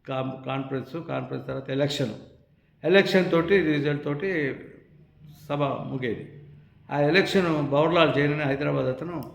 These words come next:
ఏకగ్రీవంగా ఎన్నుకోబడ్డాడు. సాధారణంగా ఎలక్షన్స్ ఉన్నప్పుడు ఏంటంటే మీకు తెలిసి ఎలక్షన్స్ ఉన్నప్పుడు రకరకాల రాజకీయాలు ఉంటాయి, ఆ విధంగా వస్తారు. కానీ ఏ ఎలక్షన్ లేకుండా ఏకగ్రీవంగా జరిగిన ఎన్నికల్లో వెయ్యి మంది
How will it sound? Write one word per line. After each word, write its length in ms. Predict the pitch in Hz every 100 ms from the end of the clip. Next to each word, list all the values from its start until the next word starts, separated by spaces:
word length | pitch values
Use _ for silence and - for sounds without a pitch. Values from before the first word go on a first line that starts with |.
| - - _
ఏకగ్రీవంగా 720 | 120 143 180 190 185 175 165 160
ఎన్నుకోబడ్డాడు. 600 | 151 151 131 117 110 - - - _ _ _
సాధారణంగా 520 | 139 156 202 214 196
ఎలక్షన్స్ 440 | 170 185 - 202 190
ఉన్నప్పుడు 300 | 185 175 165
ఏంటంటే 320 | 160 156 202 160 - - -
మీకు 160 | 151 156
తెలిసి 220 | 160 160 156
ఎలక్షన్స్ 380 | 151 151 147 147
ఉన్నప్పుడు 280 | 147 156
రకరకాల 400 | 160 139 139 151
రాజకీయాలు 460 | 139 139 135 147 131
ఉంటాయి, 260 | 117 110 - - - - - -
ఆ 80 | 143
విధంగా 400 | 165 165 185 185 165 147 143 139
వస్తారు. 340 | 143 - 131 -
కానీ 320 | 156 196 202 143 - - - - -
ఏ 120 | 175 202
ఎలక్షన్ 400 | 202 196 190 180
లేకుండా 420 | 170 170 170 185 175
ఏకగ్రీవంగా 600 | 156 156 175 175 170 160
జరిగిన 240 | 160 151 151
ఎన్నికల్లో 520 | 147 147 160 170 165 - - - - _ _ -
వెయ్యి 200 | 143 202
మంది 280 | 208 214 196